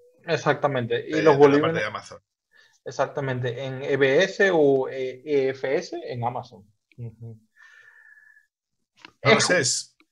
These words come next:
Speaker 2: yo no lo termino de ver, o no le termino de ver la parte interesante para mí, ¿eh? Me refiero. Es decir,
Speaker 1: Ah, sí, claro.
Speaker 2: bajo esta perspectiva creo que no sería del todo interesante. ¿Cómo lo ves?
Speaker 1: Exactamente.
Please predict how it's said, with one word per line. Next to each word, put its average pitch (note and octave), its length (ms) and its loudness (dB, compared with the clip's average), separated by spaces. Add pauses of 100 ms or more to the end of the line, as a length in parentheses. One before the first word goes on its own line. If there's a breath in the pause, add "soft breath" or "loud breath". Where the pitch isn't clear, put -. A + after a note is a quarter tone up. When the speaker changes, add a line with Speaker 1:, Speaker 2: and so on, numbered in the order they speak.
(120)
Speaker 2:
yo D3+ 420 -2
no F#3+ 200 -4
lo E3 140 -2
termino C3+ 340 -2
de G#2+ 60 -6
ver, G#2+ 220 -6 (100)
o A2+ 80 -12
no B2+ 160 -2
le C3+ 260 -2
termino C3 360 -2
de B2+ 60 2
ver B2+ 140 0
la A#2+ 160 -4
parte B2 240 -4
interesante B2 580 -4
para A#2 220 -4
mí, B2+ 200 -6
¿eh? C3 100 -6
Me D#3+ 120 -6
refiero. B2+ 520 -8
Es - 100 -20 (160)
decir, G#2 200 -16
Speaker 1:
Ah, E3+ 100 -4
sí, F#3 260 0
claro. B2+ 500 -2
Speaker 2:
bajo A2 180 -4
esta B2+ 200 0
perspectiva C3+ 500 -2
creo B2+ 200 0
que A#2 100 -8
no A#2+ 80 -6
sería A#2 300 -6
del G#2+ 160 -8
todo A2 180 -8
interesante. G2+ 640 -18 (340)
¿Cómo A2 140 -10
lo - 60 -10
ves? - 160 -20
Speaker 1:
Exactamente. C3+ 640 -6